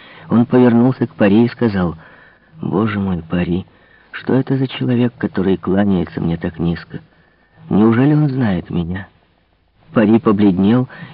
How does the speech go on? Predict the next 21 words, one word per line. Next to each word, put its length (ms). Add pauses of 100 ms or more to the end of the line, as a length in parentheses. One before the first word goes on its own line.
и 100
в 160
сильном 340
волнении 560
повернул 600
свою 300
лошадь 360
к 80
решётке. 560 (1040)
«Ах, 240
Ваше 240
Величество», — 640 (640)
сказал 360
он, 180 (280)
останавливаясь 800 (120)
в 40
шагах 380
в 120
пяти 260
от 120
старика, 520